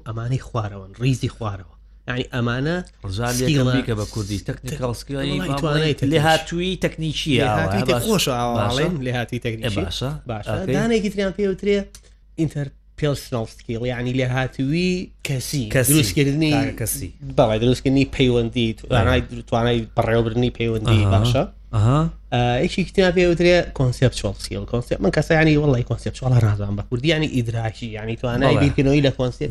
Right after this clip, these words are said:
Speaker 2: بەڵێ، بەڵێ.
Speaker 1: ئەمانەی لێڤڵی سەرەوە، ئەو بەڕێوەبەرانی لە ئاستی سەرەوەیان، مەفروض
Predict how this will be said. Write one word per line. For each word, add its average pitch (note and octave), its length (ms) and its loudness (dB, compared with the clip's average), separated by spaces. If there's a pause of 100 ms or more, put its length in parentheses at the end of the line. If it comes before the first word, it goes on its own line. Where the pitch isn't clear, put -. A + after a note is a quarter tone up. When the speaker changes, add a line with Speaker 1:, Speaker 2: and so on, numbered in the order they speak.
Speaker 2:
بەڵێ، A2 240 6
بەڵێ. F2 200 0 (380)
Speaker 1:
ئەمانەی G3 500 6 (300)
لێڤڵی C3 520 4
سەرەوە، G#2 400 -6 (400)
ئەو D#3+ 140 6 (260)
بەڕێوەبەرانی B2 640 0
لە - 140 -6
ئاستی D#3+ 420 -4
سەرەوەیان، - 480 -16 (540)
مەفروض G3 420 0